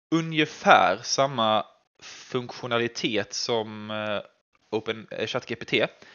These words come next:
Men den har kostat, enligt vad jag har sett, sexhundra dollar att träna. Ny, skapa en ny A I-modell och träna den på den tidigare,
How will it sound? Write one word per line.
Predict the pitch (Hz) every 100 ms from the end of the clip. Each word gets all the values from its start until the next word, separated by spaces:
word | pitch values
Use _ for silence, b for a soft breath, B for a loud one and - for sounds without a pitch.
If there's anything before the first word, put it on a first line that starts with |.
| B B B B _ _ _
Men | 123 123 123
den | 127
har |
kostat, | - 147 - 120 120 -
enligt | 123 120 117 -
vad | 117
jag |
har | 110
sett, | - 120 -
sexhundra | - 139 - 113 120
dollar | 151 92 82
att | 90 -
träna. | - 113 110 - _ _ -
Ny, | 139 165 139 117 -
skapa | - 156 131
en | 156
ny | 156
A | 131 135
I-modell | 117 107 - 110
och | -
träna | - 127 117 104
den | 113 107
på | - - 110 113 107 107 - _ _ _
den | 120
tidigare, | 110 123 123 104 101 101 101